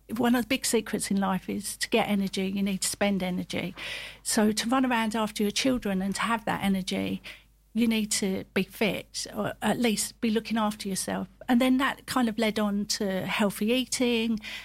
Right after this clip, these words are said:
And I really started, for the first time in my life, to look after myself. They say that when you're on an airplane,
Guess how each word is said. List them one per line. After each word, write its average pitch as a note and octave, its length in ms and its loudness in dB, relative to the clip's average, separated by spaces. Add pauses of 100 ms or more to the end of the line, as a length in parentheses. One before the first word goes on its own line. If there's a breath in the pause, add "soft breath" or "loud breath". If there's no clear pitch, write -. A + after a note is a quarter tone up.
(240 loud breath)
And B3 320 2 (120)
I B3 100 2
really C4+ 340 2
started, G3 560 0
for A#3 80 2
the G#3 80 0
first B3+ 260 2
time A#3+ 160 4
in A#3 80 2
my A3 140 2
life, A#3+ 380 2
to - 180 -8 (240)
look A#3+ 280 2
after B3+ 320 2
myself. A3+ 600 2 (240)
They G#3 100 4
say G3+ 520 0 (280 loud breath)
that A3 140 2
when A#3 160 6
you're A#3 120 2
on A3 120 0
an G#3+ 100 2
airplane, F#3+ 680 0